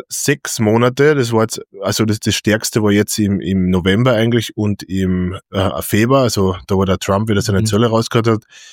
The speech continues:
Speaker 1: da sind ein paar Milliarden Abflüsse, aber gesamt sind abgeflossen um die, jetzt würde ich sagen, acht Milliarden bis zehn Milliarden und eingeflossen sind aber mehr wie hundert Milliarden. Also das ist halt schon krass,
Speaker 2: Mhm.
Speaker 1: äh, über die gesamte Laufzeit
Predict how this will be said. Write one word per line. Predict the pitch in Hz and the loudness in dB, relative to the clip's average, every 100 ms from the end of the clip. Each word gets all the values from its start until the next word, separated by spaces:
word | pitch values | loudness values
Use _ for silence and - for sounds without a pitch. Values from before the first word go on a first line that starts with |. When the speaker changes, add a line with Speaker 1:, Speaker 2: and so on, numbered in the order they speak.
| - - | -20 -6
Speaker 1:
da | 110 | -2
sind | 113 | 0
ein | 104 | 0
paar | 107 104 | 0 0
Milliarden | 110 98 98 110 | 2 2 0 0
Abflüsse, | 104 117 - 95 - 113 123 - - - - | -4 -4 -4 -6 -2 -2 -2 -8 -20 -14 -4
aber | 104 104 - _ | -2 -2 -6 _
gesamt | 110 - 107 127 | -6 -2 -2 -2
sind | - 117 110 | -2 -4 -4
abgeflossen | - 117 - - 113 117 | -8 -10 -6 0 0 2
um | 117 110 | 0 2
die, | 107 - _ _ - | 0 -2 _ _ -4
jetzt | |
würde | 110 101 | 0 0
ich | 98 | 0
sagen, | 95 104 - 107 | -2 -2 -4 -2
acht | 117 - | -2 0
Milliarden | 117 104 85 117 135 131 | 0 2 2 0 0 -4
bis | 120 - | -4 -4
zehn | - 110 | -2 0
Milliarden | 135 117 104 127 143 - - - | 2 2 2 0 -2 -6 -20 -6
und | 113 | -2
eingeflossen | 78 123 113 104 107 110 | 0 0 0 0 0 -2
sind | 101 | 0
aber | 95 92 | 2 2
mehr | 90 98 | 2 2
wie | |
hundert | 98 117 107 90 | 2 2 0 0
Milliarden. | 85 80 87 | -2 -2 -2
Also | 92 104 95 - - - | -2 -2 -2 -8 -14 -2
das | 104 | 0
ist | 110 | 2
halt | 104 | 0
schon | 113 127 | -2 -2
krass, | - 90 107 - _ _ _ | 0 0 0 -6 _ _ _
Speaker 2:
Mhm. | 101 | -2
Speaker 1:
äh, | 101 | 0
über | 104 104 | 0 2
die | 101 98 | 2 0
gesamte | 98 101 104 117 | -2 -2 -2 0
Laufzeit | 95 92 95 - 117 117 | 2 2 0 0 0 -2